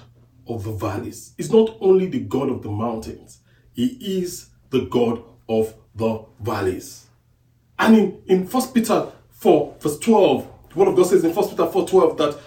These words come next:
"Don't be surprised when you are tested by troubles and painful suffering,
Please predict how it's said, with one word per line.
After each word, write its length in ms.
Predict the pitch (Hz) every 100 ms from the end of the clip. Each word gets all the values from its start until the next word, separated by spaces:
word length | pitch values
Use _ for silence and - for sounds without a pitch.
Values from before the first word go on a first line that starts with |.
| _ 147
"Don't 280 | 381 440
be 80 | -
surprised 720 | - 202 - 226 262 254 - - -
when 220 | - 190
you 80 | 165
are 180 | 165 - -
tested 640 | 262 285 - - - - _ _ _ _ _ _ _
by 380 | 151 156 143 - _ _ -
troubles 1080 | - - 277 269 214 160 123 - - - _
and 380 | 160 156 - _
painful 680 | - 311 311 294 - 247
suffering, 640 | - 160 - - 113 92